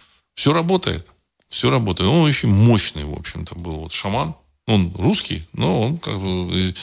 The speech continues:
исповедовал шаманские культы, шаманское, как бы, шаманские, шаманские ритуалы. Вот. Все работало. Я думаю, что и вы найдете. Есть такие в России. Есть такие. Э, так,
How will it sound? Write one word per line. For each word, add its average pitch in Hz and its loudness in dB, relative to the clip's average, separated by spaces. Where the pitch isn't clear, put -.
исповедовал 110 0
шаманские 90 0
культы, - 0
шаманское, 82 -2
как 82 -12
бы, - -16
шаманские, 87 -2
шаманские 85 -4
ритуалы. 78 -2
Вот. - -12
Все 139 0
работало. 95 0
Я 160 2
думаю, 254 0
что - -2
и 107 2
вы 110 2
найдете. 90 2
Есть 135 2
такие 135 -2
в 95 -4
России. 92 -2
Есть 110 0
такие. 98 -6
Э, 85 2
так, 78 -2